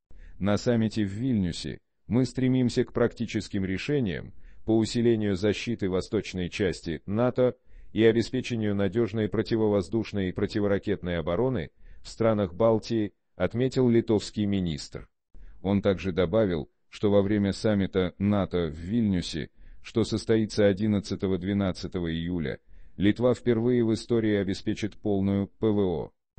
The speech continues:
Саммит нато в Вильнюсе. На июльском саммите нато Украина хотела бы получить политическое решение о поддержке её вступления в нато, хотя страна понимает,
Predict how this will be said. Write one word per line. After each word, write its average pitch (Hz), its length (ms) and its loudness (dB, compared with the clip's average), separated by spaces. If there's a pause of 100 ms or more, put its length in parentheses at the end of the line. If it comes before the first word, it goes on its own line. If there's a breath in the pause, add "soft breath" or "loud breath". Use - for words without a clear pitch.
(220 soft breath)
Саммит 113 540 0
нато 101 480 2
в 85 60 -6
Вильнюсе. 87 760 -4 (500)
На 101 160 2
июльском 95 520 0
саммите 90 640 -2
нато 95 400 0
Украина 90 800 0 (360)
хотела 123 460 2
бы 117 120 2
получить 113 520 -2
политическое 104 800 0
решение 87 680 0 (300 soft breath)
о 87 100 2
поддержке 101 580 2
её 101 280 2
вступления 90 640 0
в 80 80 -6
нато, 95 440 -2 (360)
хотя 101 320 2
страна 95 400 0
понимает, 87 640 0